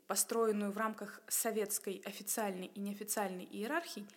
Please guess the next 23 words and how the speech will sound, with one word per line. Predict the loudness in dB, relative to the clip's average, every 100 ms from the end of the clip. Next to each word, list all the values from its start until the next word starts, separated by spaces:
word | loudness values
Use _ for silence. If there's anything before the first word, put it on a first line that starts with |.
| -20 _ 0
смело | 2 4 4 4 4
вошло | 2 0 -2 0 0 -2 -6
графоманство. | -4 -4 -2 -2 -2 -2 -4 -8 -14 -16 _ -20 -20 -16 -6
"Печаль | 2 4 4
ситуации" | 4 0 4 4 6 2 2 -2 -18 -10
описал | -2 2 4 4
в | 4
своей | 2 2 2
статье | 0 -2 -2 2 2 2 -8 -8
"Высокая | 0 2 2 2 0 -2
ли | 0
болезнь?" | 0 2 0 0 -4 -8 -14
советский, | -4 0 2 2 2 -2
российский | -2 0 0 -2 -2
литературный | -2 -2 0 0 0 -2
критик, | -2 0 0 -2 -4
литературовед, | -2 0 0 -2 -2 0 0 -2 -14 -6
публицист, | -2 0 2 0 0 -4 -20 -20 -10
главный | 4 6 6 2
редактор | 0 -2 -2 -12 -12 -8
журнала | -4 -2 0 -2
"Знамя" | 0 2 4 2 -2
Сергей | -4 -2 -2 -2 -4